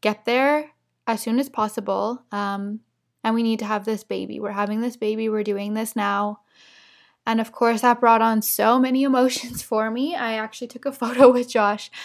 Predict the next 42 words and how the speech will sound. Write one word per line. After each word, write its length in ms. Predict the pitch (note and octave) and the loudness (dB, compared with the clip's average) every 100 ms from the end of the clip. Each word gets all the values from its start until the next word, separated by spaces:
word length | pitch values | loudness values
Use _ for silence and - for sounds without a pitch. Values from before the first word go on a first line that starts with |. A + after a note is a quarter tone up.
| - - | -16 -4
I'm 100 | G#3+ | 0
gonna 160 | A3+ | 2
make 220 | A3+ A#3 A3+ | 2 0 0
an 100 | A3+ | -2
Instagram 540 | G3+ - G3+ F#3+ G3+ | -6 -6 -4 -4 -6
post 500 | - G3 G#3 - - - | -6 -4 -4 -10 -12 -6
with 360 | - G3+ _ _ | -4 -6 _ _
everything, 760 | G#3+ G3+ G#3 - G3+ G3+ G3+ G#3+ _ | -2 -2 -4 -6 -6 -6 -6 -10 _
um, 440 | G3+ G3+ G3 G#3 - _ - - - _ | -2 -2 -2 -6 -8 _ -20 -20 -20 _
photo-based 760 | - A#3+ A#3+ A#3 G#3 G3 G#3 - | 2 6 8 6 4 0 0 -2
that 120 | G3 | -4
I 80 | G#3 | -2
have 400 | G3+ G3 G3 G3+ | 0 0 0 -6
from 400 | G3 F#3+ G3 G3+ | -8 -6 -8 -10
this 240 | - G3+ - | -4 -4 -4
whole 400 | - G3 G3 G3 | -4 0 2 0
<laughs> 80 | G#3 | -2
experience. 1000 | - - A3 G3+ - C4+ - - - - _ - G#4+ - - - - G#3+ | -6 -2 0 0 0 0 0 -6 -20 -20 _ -10 -10 -10 -14 -18 -8 -4
Um, 160 | A3 | -4
so 140 | - C4 | -4 -6
you 40 | |
can 120 | B3+ | -2
get 120 | D4+ | 0
a 40 | D#4 | 2
visual 460 | F#4+ F#4 A#3 G#3 | 0 2 2 2
of 100 | G#3 | 2
it 80 | G3+ | -2
all. 220 | - - | -4 -6
But 340 | A3 G#3+ G#3+ - _ _ _ _ _ _ _ - - | -4 -4 -4 -6 _ _ _ _ _ _ _ -20 -4
I 60 | B3 | 0
remember 260 | A#3 A3+ | 2 4
hearing 380 | A#3 A3 G#3+ A3 | 4 4 2 0
this, 280 | A3 A3 G#3+ | 0 -2 -4
and 80 | G#3+ | -6
I 40 | |
stayed 240 | G#3 A#3+ A3 | 0 0 4
very 220 | A#3 C4 | 4 4
calm 360 | - A3 G#3 | 2 0 0
through 160 | G#3 G#3+ | -2 -2
that 180 | G3+ - | -4 -6
phone 240 | G3+ G3 | -8 -8
call. 480 | G3 G3+ G3+ G#3 A3 | -6 -2 -2 -2 -8